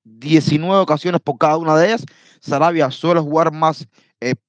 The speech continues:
por la derecha del ataque de los Wolves, pero se mueve por los lados, patea los corners. En estos momentos no va a estar Pedro Neto, tampoco va a estar el coreano Juan. Probablemente aparezca la figura de Mateo Cunha, que puede ser importantísimo. Sarabia puede alimentar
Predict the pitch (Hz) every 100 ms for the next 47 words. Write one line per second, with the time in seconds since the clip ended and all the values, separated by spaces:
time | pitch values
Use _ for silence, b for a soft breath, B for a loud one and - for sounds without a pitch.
0 | - 139 135 135 147 175 151 127 151 160
1 | 156 143 131 131 190 226 226 _ - 135
2 | - 123 160 151 147 147 151 185 196 _
3 | 151 143 190 165 156 - 180 139 - 156
4 | - 127 160 156 156 170 135 120 160 160
5 | 165 127 - 143 147 160 160 - b b
6 | b 131 151 156 147 143 165 160 147 123
7 | 123 143 151 165 185 185 _ _ _ 151
8 | 160 208 208 190 190 156 131 147 160 147
9 | 135 147 156 165 147 - _ _ 143 143
10 | 175 180 - 220 214 175 147 156 165 170
11 | 160 131 139 123 160 190 - _ _ -
12 | 135 151 156 - 180 196 151 131 120 160